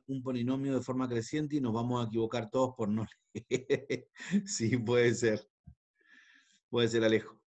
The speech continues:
Bien, bueno, entonces, ¿qué hacemos? Ambos están completos, sin embargo, existe una diferencia entre ellos. ¿Cuál es?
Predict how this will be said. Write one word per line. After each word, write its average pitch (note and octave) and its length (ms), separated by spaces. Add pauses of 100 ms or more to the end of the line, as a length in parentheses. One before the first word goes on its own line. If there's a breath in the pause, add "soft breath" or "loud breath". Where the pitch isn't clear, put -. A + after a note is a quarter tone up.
(220)
Bien, D3+ 320
bueno, A2+ 420
entonces, B2+ 320
¿qué C#3+ 100
hacemos? A2 460
Ambos E3 280
están E3 220
completos, D3+ 400
sin B2 120
embargo, B2 340
existe D3+ 340
una C#3+ 100
diferencia B2 460
entre A2 320
ellos. - 480
¿Cuál C#3 240
es? G2+ 340